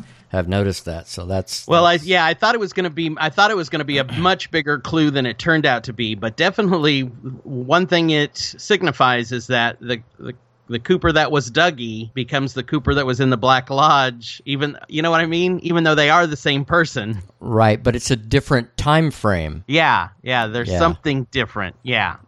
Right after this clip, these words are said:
Speaker 1: Yeah, time,
Speaker 2: Yeah.
Speaker 1: time was not sequential from when he was outside the door to when he was inside the door.
Speaker 2: Inside the door.
Speaker 1: Okay,
Speaker 2: Correct. Yeah.
Speaker 1: I get it. I get it.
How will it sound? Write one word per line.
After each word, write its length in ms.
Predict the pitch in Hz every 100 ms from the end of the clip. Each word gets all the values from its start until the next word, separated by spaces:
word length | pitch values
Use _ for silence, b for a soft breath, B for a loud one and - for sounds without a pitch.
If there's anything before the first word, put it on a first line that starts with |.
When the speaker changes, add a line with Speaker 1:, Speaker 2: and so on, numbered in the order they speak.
| -
Speaker 1:
Yeah, 220 | 98 85 -
time, 340 | - 147 143
Speaker 2:
Yeah. 80 | -
Speaker 1:
time 300 | - 170 180
was 160 | 165 -
not 240 | 151 156
sequential 720 | - 139 - 139 143 135 120 B B B
from 360 | - 143 123 131
when 220 | 147 143
he 200 | 131 131
was 180 | 113 123
outside 480 | 139 - 139 120
the 80 | 107
door 380 | 101 110 110 107 b b
to 80 | -
when 160 | 123 131
he 100 | 117
was 160 | 107
inside 480 | 139 127 - 98 87
the 100 | 82
door. 140 | 78 80
Speaker 2:
Inside 300 | - 117 104
the 60 |
door. 340 | - 104 92 -
Speaker 1:
Okay, 80 | 104
Speaker 2:
Correct. 480 | 110 123 90 82 120
Yeah. 180 | 110
Speaker 1:
I 180 | 107 104
get 240 | 85 80 76
it. 120 | 78
I 100 | 80
get 200 | 78
it. 100 | 78